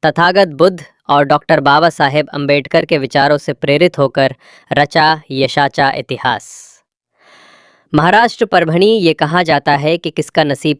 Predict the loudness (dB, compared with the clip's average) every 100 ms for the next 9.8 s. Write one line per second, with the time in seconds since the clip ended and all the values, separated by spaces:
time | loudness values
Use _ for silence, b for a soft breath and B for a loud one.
0 | 0 0 0 -4 -2 -2 -2 0 0 0
1 | 0 0 0 -2 -4 -8 _ _ _ 0
2 | 2 2 0 2 2 -2 -8 -10 -10 -14
3 | -12 -16 -16 _ _ _ 0 2 4 2
4 | 2 2 2 2 0 0 0 2 2 0
5 | -2 -6 -4 0 2 2 2 2 2 2
6 | 2 2 0 0 0 2 0 0 -2 -2
7 | -2 0 0 0 -4 0 0 0 -4 -8
8 | -8 -8 -8 -8 -16 _ _ _ _ _
9 | -4 0 2 2 2 0 0